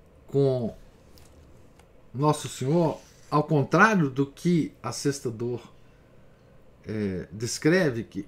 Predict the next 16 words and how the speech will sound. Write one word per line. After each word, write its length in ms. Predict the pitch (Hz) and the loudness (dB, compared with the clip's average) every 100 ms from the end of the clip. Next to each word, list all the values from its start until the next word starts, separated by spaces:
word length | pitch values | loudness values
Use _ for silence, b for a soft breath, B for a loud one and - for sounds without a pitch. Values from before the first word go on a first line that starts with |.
| - | -12
a 300 | 107 107 - | -12 -10 -10
no-, 260 | 123 127 - | -6 -6 -6
a 100 | 120 | -8
Nossa 300 | 117 120 117 | -6 -6 -8
Senhora 320 | - 113 131 | -8 -6 -4
estava 300 | 143 143 139 | -4 -2 -2
se 160 | 139 139 | -4 -4
relacionando 600 | 147 185 - 107 117 107 | -4 -4 -6 -6 -4 -4
ali 220 | 104 117 | -4 -4
com 200 | 139 143 | -6 -6
o 40 | 131 | -6
corpo 540 | - 160 165 - 190 b b b b - | -2 -2 -2 -10 -12 b b b b -10
morto 760 | 110 117 139 170 - - - 85 - | -6 2 4 2 0 -14 -16 -16 -16
de 80 | 101 | -10
Nosso 320 | 113 226 - | -6 -6 -6
Senhor. 260 | - 87 | -8 -8